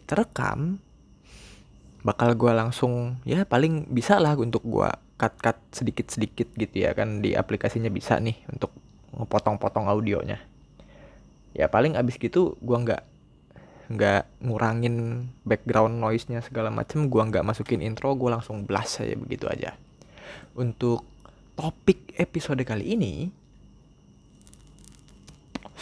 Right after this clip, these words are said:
gua bakal coba bahas tentang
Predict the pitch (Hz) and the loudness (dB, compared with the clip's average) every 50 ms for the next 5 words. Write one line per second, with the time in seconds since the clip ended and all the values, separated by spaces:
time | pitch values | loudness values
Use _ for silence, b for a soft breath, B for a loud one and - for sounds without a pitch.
0 | B B B B B B B B B B - - - - 123 139 139 131 143 143 | B B B B B B B B B B -20 -14 -6 -2 0 2 2 2 2 0
1 | - 127 117 123 127 120 107 107 110 117 135 151 - - - 196 214 226 233 226 | 0 0 0 2 2 0 0 0 0 -2 -2 -2 -2 -4 -4 -4 -4 -4 -6 -6
2 | - - - - - - - 151 | -6 -6 -6 -6 -6 -8 -8 -8